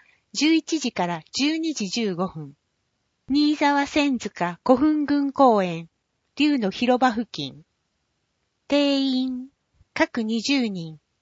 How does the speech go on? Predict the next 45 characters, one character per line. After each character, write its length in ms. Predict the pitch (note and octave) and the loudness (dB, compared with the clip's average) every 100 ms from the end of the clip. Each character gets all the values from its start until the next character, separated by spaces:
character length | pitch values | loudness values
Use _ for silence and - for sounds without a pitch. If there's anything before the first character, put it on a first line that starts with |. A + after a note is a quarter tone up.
| _ | _
先 320 | - B3 A#3+ | -2 0 2
着 320 | A#3 A3 A3+ | -2 -2 -4
順。 320 | G3 G#3 G#3 - _ _ _ _ _ _ _ _ | -2 -4 -4 -16 _ _ _ _ _ _ _ _
費 140 | D4 | 0
用、 340 | D4+ A#3 D#3+ F3+ _ _ _ _ | 2 2 -2 -6 _ _ _ _
一 240 | - - | -6 0
人 140 | D#4 A#3 | 0 0
千 360 | - B3 A3+ F3+ | 0 0 0 -6
円。 280 | C#3+ D3 - _ _ _ _ _ _ _ _ _ | -8 -12 -18 _ _ _ _ _ _ _ _ _
主 200 | - B3 | -8 -6
催、 360 | - C#4 C#4 C#4 _ _ _ | 2 2 2 -4 _ _ _
橿 340 | - C4 - | -6 -4 -4
原 240 | C#4 C#4+ D4 | -2 -2 -2
パ 220 | - C#4+ | 0 -2
ー 60 | |
ク 180 | D4 D4 | -2 -2
ラ 140 | C#4+ C4+ | 0 -2
イ 80 | |
フ、 280 | A#3 F3+ F3+ - _ _ | -4 -8 -8 -10 _ _
創 300 | - - D4 | -6 0 2
発 300 | C#4+ D#4 - | 2 -4 -8
パ 200 | - C#4+ | -2 0
ー 80 | C#4 | 0
ト 160 | G3+ F#3+ | -4 -6
ナ 220 | E3+ D#3+ | -6 -8
ー 20 | |
ズ。 280 | C#3+ - - _ _ _ _ _ _ _ _ _ _ _ | -8 -12 -12 _ _ _ _ _ _ _ _ _ _ _
講 240 | - D4+ C4 | 0 2 2
師、 320 | - E3+ D3+ _ _ _ _ | -4 -8 -12 _ _ _ _
水 240 | C4+ C4 | -4 -2
野 140 | D4 D4+ | -2 -4
ス 140 | - | -4
ポ 200 | - C#4+ | 0 0
ー 40 | C#4 | 0
ツ 140 | - | -6
サ 240 | B3+ C#4 A#3 | 0 2 2
ー 40 | |
ビ 80 | F3 | -2
ス、 320 | - - C#3+ _ _ _ | -8 -10 -10 _ _ _
平 280 | - C4+ D4 | -4 0 2
山 280 | D4 C#4+ C#4+ | 2 0 0
康 220 | - C4+ | 2 2
介 300 | A#3+ - E3+ | 0 -4 -6
さ 180 | - C#3 | -6 -8
ん。 140 | D3+ | -8